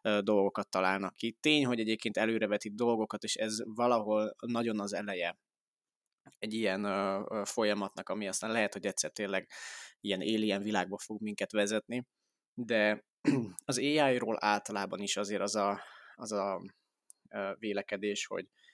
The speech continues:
igen, meg lehet tanítani nekik dolgokat, igen, ők maguk is megtanulnak, de hogy,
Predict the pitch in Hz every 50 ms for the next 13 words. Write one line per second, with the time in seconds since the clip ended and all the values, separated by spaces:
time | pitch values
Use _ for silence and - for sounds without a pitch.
0 | _ _ _ _ - 101 104 113 107 104 113 120 110 107 107 113 107 101 101 101
1 | - - 120 110 113 117 - - 120 123 123 120 117 - 120 117 120 120 113 117
2 | 110 - 127 - - 101 110 110 98 - 67 110 117 113 - 113 113 107 107 -
3 | - 107 - - 110 107 104 - - 110 113 107 107 101 107 107 101 101 98 98
4 | 101 98 95